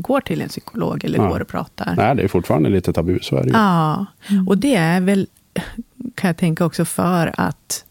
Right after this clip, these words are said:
Speaker 1: vi inte kan prata med varandra heller. För, för, för det tycker jag att jag har upplevt, att när jag har försökt att, att kanske öppna upp eller prata om vissa saker som har varit jobbigt i livet, eh,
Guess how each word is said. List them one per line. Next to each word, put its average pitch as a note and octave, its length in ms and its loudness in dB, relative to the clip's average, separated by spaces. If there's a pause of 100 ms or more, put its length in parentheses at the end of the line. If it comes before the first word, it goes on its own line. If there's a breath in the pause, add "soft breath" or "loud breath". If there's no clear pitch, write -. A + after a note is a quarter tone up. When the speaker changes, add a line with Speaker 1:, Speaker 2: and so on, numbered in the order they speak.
(340)
Speaker 1:
vi F3+ 140 2
inte E3 500 0
kan D#3+ 240 0
prata E3 640 -2
med D#3+ 260 2
varandra F#3 540 2
heller. - 500 -2 (160)
För, - 220 -2
för, - 160 -6
för - 160 -2
det G#3+ 180 2
tycker A3 300 -2
jag F3 260 2
att D3 120 -4
jag D#3 80 0
har - 80 0
upplevt, - 520 -2
att - 180 -4 (440 loud breath)
när F3+ 180 0
jag E3+ 60 2
har F#3+ 140 2
försökt F#3+ 800 0
att, - 260 -6
att - 400 -4
kanske D#3 480 -2 (360 loud breath)
öppna F3 340 2
upp - 280 -4
eller D#3 160 2
prata E3 520 0
om E3+ 100 4
vissa D#3 280 0
saker D#3+ 480 -2
som D#3+ 200 0
har F3 80 -2
varit F3+ 240 0
jobbigt E3 480 0
i - 20 0
livet, E3+ 680 -2 (280)
eh, - 380 -2